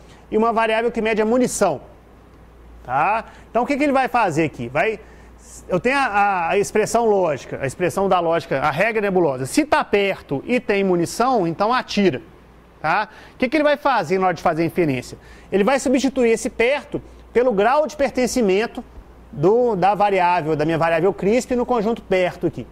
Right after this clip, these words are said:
Tá? O tem munição vai pegar o grau de pertencimento da variável munição e substituir no conju-,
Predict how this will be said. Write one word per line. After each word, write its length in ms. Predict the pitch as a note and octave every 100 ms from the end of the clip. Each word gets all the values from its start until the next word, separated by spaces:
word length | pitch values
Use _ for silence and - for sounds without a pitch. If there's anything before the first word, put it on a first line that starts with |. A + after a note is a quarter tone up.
| - - -
Tá? 360 | - C3+ F#3 F3+ - - - - - - -
O 100 | D#3
tem 240 | - B3
munição 680 | B3 A3 - G#3+ C4 A#3+ C3+ - - -
vai 180 | F#3
pegar 320 | A3 A3 G3+ A3
o 60 |
grau 260 | G3 G#3+ C4+
de 80 | G#3+
pertencimento 500 | A3+ F#3+ G3+ F#3+ E3
da 80 |
variável 420 | F3 F3 E3 E3+ E3
munição 640 | F3+ F#3+ - G#3 B3 C4 - - -
e 100 | G3+
substituir 760 | B3+ G#3+ A#3+ G#3+ A3+ G3 A3 G3+ -
no 120 | F#3+
conju-, 260 | G3 G#3